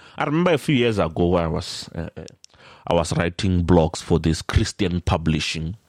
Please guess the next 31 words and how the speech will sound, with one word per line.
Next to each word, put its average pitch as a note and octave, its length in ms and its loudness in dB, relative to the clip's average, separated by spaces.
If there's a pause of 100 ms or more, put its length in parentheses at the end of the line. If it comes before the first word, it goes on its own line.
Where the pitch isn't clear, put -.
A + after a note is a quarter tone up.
(580)
Website, E2 680 -2
publishing F2+ 540 0
magazine. E2 380 0
I E2+ 80 -2
don't G#2+ 200 4
know. F2 80 4
I E2+ 120 -2
don't G2+ 140 4
know F#2+ 100 6
how, E2 240 0
how, D#2+ 240 -2
how F2+ 220 0
has E2+ 220 -4
it E2 160 -8
grown E2+ 400 0 (340)
or - 140 -4
where F2+ 180 -4
it F2 120 -4
is E2+ 200 -8
today. E2 380 -12 (1400)
And, F2 180 -2
uh, E2 80 -2 (120)
and, - 180 -6
and C#3+ 160 2
you A3+ 100 6
know, C4+ 180 8
you C4 120 6
know, C#4 320 6
you A#3+ 160 2
know, C#4 140 6
the, A3 460 0